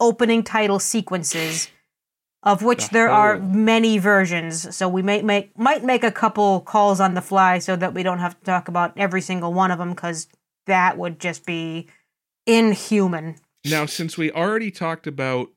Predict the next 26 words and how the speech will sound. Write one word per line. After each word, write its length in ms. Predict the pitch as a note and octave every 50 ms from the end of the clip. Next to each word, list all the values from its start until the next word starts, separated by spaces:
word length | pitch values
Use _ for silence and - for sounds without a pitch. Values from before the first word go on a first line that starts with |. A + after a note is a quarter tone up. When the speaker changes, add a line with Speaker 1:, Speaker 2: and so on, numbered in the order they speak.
| _ _
Speaker 2:
the 100 | A#2 A2+
songs, 1000 | - - - - D#3 D#3+ C3+ G2+ F#2 D#2 B1+ A#1 G1+ - - - - - - _ _ _ _ _ _ _ _ _ _ _ _ _ _ _ _ _
are 120 | - A#2 A#2+
we 240 | B2 C3+ C#3+ D3 C#3
just 500 | G#2 G2+ G#2 - - B2 C3+ C3+ - -
evaluating 680 | C3+ B2 B2 A#2+ B2+ B2+ C3 B2+ B2+ B2+ B2 B2 A#2+ A2+
these 260 | A2+ A#2 A#2+ A#2 A2
on 140 | B2 A2 G#2+
the 100 | G2+ G2
visuals? 300 | F#2+ F#2+ F#2+ G#2+ A2 A2+
Speaker 1:
The 80 | C3 F3
graphics? 680 | F3+ E3+ E3 E3 - A#3+ A3 A3 - - - - - - _ _ _ _ _ _ -
Up 160 | F#4 G4 -
to 120 | - G4 D#4
you 140 | B3+ B3 B3
Speaker 2:
Because 100 | B3 C4 C4+ C4+ C#4 C#4+ C#4+ D4+ D4
Speaker 1:
guys. 100 | C#4+ B3
Speaker 2:
I 40 | -
feel 200 | - F3+ F#3+ G3
like 180 | F#3+ F3+ F3 F3+
it's 140 | D3+ -
a 40 | E3
little 280 | D3+ D#3+ E3 E3 D#3+ D3+
unfair 800 | C#3+ C#3 C3+ - - F#3+ G3 F#3+ D#3+ C3 B2 A#2+ B2 B2 B2 - _ _ _ _ _ _ _ _ _ _ _ _
to 60 | B2+ A#2
say 720 | - - C3 A#2+ A#2 A#2 A2+ A2+ A2+ A2+ A#2 A#2 A2+ A2+